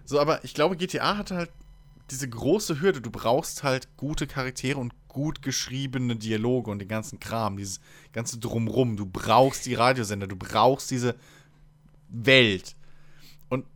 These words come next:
was aber Ubisoft geschafft hat mit ihrer Formel, sie haben halt eine Mainstream, ähm, zugängliche Open World geschaffen,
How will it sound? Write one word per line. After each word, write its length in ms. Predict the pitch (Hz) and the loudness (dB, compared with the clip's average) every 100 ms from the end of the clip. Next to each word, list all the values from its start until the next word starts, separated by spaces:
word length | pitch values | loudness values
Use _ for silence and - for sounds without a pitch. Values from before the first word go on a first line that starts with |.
| - - | -20 -6
was 340 | 123 135 - - | 0 0 0 2
aber 420 | 127 123 117 107 | 4 4 4 0
Ubisoft 600 | 185 294 339 - 120 - | -2 2 2 2 -2 -4
geschafft 420 | 110 - 101 - | -10 -8 -8 -8
hat 160 | 107 - | -10 -10
mit 160 | 110 - | -12 -10
ihrer 280 | 113 120 156 | -8 -6 -8
Formel, 640 | - - 277 127 107 208 - - - - - - - - - | -8 -4 -2 0 -2 -4 -12 -20 -20 -20 -20 -20 -20 -20 -20
sie 200 | - 110 | -10 -4
haben 240 | 143 262 240 | 0 0 0
halt 240 | 147 147 | -4 -4
eine 120 | 123 | -4
Mainstream, 800 | 113 123 240 320 - 220 214 214 - _ _ _ _ _ | -2 0 -2 -4 -8 -6 -4 -6 -12 _ _ _ _ _
ähm, 440 | - 143 143 139 - _ _ _ _ _ _ _ _ - | -2 0 0 -2 -8 _ _ _ _ _ _ _ _ -20
zugängliche 800 | - - 220 208 190 175 - - | -12 -6 0 2 2 0 -4 -2
Open 380 | - 147 - 120 | 0 -2 -2 0
World 400 | 110 208 277 - | 4 4 4 -2
geschaffen, 580 | 107 - 95 95 120 196 | -10 -8 -10 -10 -10 -12